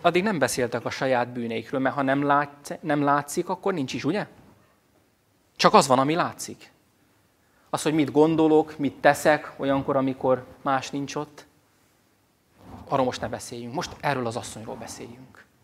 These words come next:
Mit tett ő? Mi az ítélet? Beszélgessünk csak róla.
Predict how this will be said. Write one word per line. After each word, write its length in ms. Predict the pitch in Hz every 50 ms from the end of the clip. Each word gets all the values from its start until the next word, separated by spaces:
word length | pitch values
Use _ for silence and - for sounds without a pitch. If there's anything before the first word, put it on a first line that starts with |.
| - -
Mit 220 | - 262 269 277 -
tett 280 | 277 262 262 269 -
ő? 340 | 151 135 147 143 147 147 - - - -
Mi 100 | - 277
az 160 | 320 311 302 226
ítélet? 800 | 240 208 - 240 220 214 214 208 214 214 214 - 262 277 277 277
Beszélgessünk 580 | 240 233 233 - 269 254 262 240 - 277 254 247
csak 160 | - 254 -
róla. 280 | 247 208 185 175 170